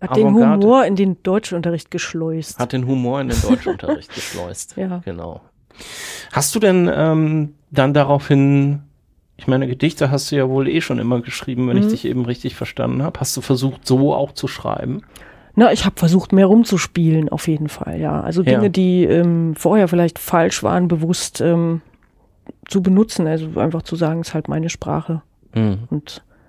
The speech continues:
Speaker 1: guck, was man alles machen kann. Und was geht denn alles?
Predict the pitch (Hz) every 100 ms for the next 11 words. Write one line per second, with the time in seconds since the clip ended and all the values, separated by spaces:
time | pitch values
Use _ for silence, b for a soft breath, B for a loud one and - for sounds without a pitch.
0 | b - 180 - 160 165 135 156 165 156
1 | 170 - 147 147 143 _ _ _ _ 147
2 | 147 - - - _ _ _ _ - 165
3 | - 175 175 165 143 156 151 -